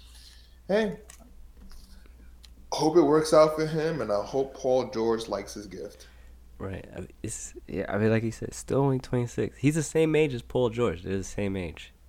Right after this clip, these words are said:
Speaker 1: Yep.
Speaker 2: So, you know, this was supposed to be the, uh,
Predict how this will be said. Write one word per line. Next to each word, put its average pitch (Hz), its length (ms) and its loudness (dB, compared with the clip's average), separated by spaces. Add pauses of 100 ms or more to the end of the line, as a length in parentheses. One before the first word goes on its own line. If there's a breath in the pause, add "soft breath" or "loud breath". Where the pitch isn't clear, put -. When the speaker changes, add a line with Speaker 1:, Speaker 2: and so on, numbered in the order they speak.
(640)
Speaker 1:
Yep. 175 180 6 (680 soft breath)
Speaker 2:
So, 92 360 -2 (1000)
you 110 100 4
know, 101 80 4
this 110 260 2
was 131 140 4
supposed 123 380 6
to 113 80 0
be 110 280 4
the, 98 320 2
uh, 90 380 -2